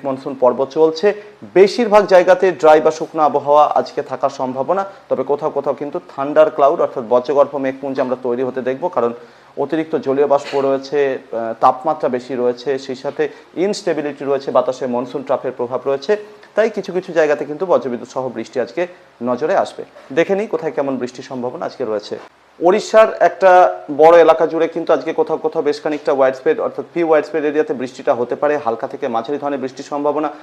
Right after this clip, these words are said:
পরবর্তী চব্বিশ ঘন্টা অর্থাৎ আজ উনিশে জুলাই,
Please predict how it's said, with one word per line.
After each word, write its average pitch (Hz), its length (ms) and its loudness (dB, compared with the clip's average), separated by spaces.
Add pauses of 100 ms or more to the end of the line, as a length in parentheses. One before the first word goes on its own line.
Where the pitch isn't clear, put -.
(320)
পরবর্তী 147 400 4
চব্বিশ 143 340 -6
ঘন্টা 165 200 -2
অর্থাৎ 151 280 0
আজ 139 240 2
উনিশে 139 340 -6
জুলাই, 135 380 0